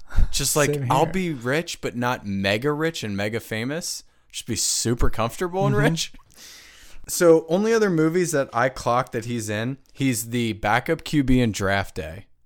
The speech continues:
Speaker 1: And then he's one of the siblings in Cheaper by the Dozen, which is actually a very underrated movie. Have you ever seen it?
Speaker 2: No.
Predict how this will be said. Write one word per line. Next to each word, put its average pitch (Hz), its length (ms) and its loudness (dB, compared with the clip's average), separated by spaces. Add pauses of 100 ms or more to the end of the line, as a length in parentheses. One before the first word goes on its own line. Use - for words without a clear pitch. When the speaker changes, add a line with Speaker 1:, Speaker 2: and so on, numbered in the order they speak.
(540)
Speaker 1:
And 107 220 0
then 104 420 0 (160)
he's 110 380 -4
one 110 260 2
of 113 140 0
the 110 100 -2
siblings 104 560 2
in 104 140 -2
Cheaper 110 320 0
by 98 180 2
the 98 120 0
Dozen, 101 500 -2 (180)
which 101 200 -4
is 101 140 -2 (100)
actually 113 440 0
a 101 60 -2
very 110 580 -2
underrated 101 760 -4 (140)
movie. 80 520 -8
Have 92 100 -12
you 87 60 -8
ever 90 100 -8
seen 107 220 -6
it? 135 120 -8
Speaker 2:
No. 127 220 -2